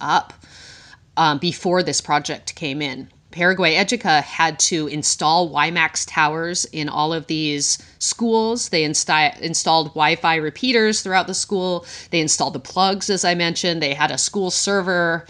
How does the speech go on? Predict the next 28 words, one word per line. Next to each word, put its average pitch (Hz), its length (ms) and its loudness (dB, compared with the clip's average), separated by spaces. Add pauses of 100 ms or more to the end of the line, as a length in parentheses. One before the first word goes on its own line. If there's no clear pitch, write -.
(480)
um, 151 500 4
installed 165 540 2
in 151 140 -4
the - 60 -4
office 202 500 0
of 160 100 -4
each 175 200 -6
of 190 60 -6
these 180 160 0
schools. 165 300 -2
None 185 320 4
of 196 80 2
these 165 180 2
schools 165 300 -4
had 156 240 0
any 151 260 -2
of 139 80 -4
that. 131 240 -2
These 180 140 -4
schools 202 260 -2
don't 180 160 -2
have 151 240 -6
photocopiers, 202 1000 -4
right? 175 240 2
Like, 165 220 -2
they 175 160 2
are 180 120 6
not, 185 320 6